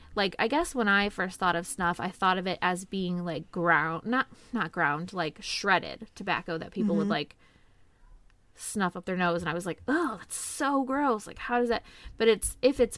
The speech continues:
Speaker 1: powder, it makes a little bit more sense if you think of it as, like, really akin to cocaine.
Speaker 2: Right.
Speaker 1: Um,
Speaker 2: Powdered cocaine, yeah.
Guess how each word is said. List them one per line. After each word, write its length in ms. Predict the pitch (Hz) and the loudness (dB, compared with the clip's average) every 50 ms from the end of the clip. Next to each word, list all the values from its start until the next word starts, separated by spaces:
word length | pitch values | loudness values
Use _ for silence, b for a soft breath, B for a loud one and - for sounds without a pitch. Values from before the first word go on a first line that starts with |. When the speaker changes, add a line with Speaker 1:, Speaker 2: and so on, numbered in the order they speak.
| - - | -10 -10
Speaker 1:
powder, 800 | - - - 302 302 294 254 226 190 185 175 175 175 170 - - | -10 0 6 8 8 8 8 6 4 2 2 2 2 0 -2 -2
it 120 | - 214 | -4 -2
makes 180 | 214 208 196 - | -2 -2 -4 -4
a 40 | 208 | -6
little 180 | 202 190 196 185 | -4 -4 -4 -4
bit 140 | 185 180 180 | -4 -4 -4
more 220 | 185 185 185 185 | -2 -2 -2 -2
sense 440 | - - - 196 196 175 185 185 - | -4 -4 0 0 0 0 0 -4 -6
if 80 | 185 | -4
you 100 | 190 190 | -4 -6
think 220 | 196 - 214 196 190 | -2 -2 -4 -2 -2
of 100 | 180 185 | -2 -4
it 140 | 185 180 - | -4 -4 0
as, 240 | - 180 170 170 - | 2 2 2 0 -2
like, 140 | 175 170 - | -6 -6 -4
really 240 | - 180 170 180 - | -4 -2 -2 -2 -4
akin 380 | - - - - - 175 165 180 | -6 -10 -10 -10 -8 -8 -8 -8
to 120 | - 190 - | -8 -10 -10
cocaine. 720 | - - 185 - - - 196 - 78 80 - - - 226 - b b b b b b b b b b b | -10 -10 -12 -14 -12 -12 -12 -12 -12 -14 -14 -16 -16 -18 -20 b b b b b b b b b b b
Speaker 2:
Right. 280 | 240 208 180 - - - - - | -4 -4 -4 -4 -6 -12 -10 -4
Speaker 1:
Um, 280 | 202 190 185 180 180 175 | -2 0 0 0 -2 -2
Speaker 2:
Powdered 400 | - 165 160 - - 185 - - | -2 -2 -2 -4 -6 -10 -12 -12
cocaine, 480 | - 196 - - 196 190 196 220 233 | -12 -12 -12 -10 -10 -10 -8 -8 -10
yeah. 120 | 240 - | -10 -12